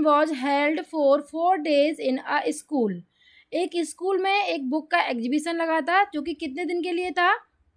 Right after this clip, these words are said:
फोर डेज के लिए था। "The number of tickets sold at the counter on the first, second, third and final day was respectively।"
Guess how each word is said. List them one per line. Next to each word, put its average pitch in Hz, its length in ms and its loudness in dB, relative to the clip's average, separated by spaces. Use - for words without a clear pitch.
फोर 349 240 4
डेज 294 300 2
के 262 140 -2
लिए 220 220 0
था। 185 320 -10
"The 285 180 0
number 349 360 4
of 339 160 6
tickets 285 460 -2
sold 349 480 2
at 320 260 4
the 302 120 0
counter 240 480 0
on 254 180 0
the 269 120 -2
first, 359 340 0
second, 294 500 0
third 254 300 6
and 269 180 0
final 311 480 4
day 339 280 6
was 311 340 4
respectively।" 269 1300 2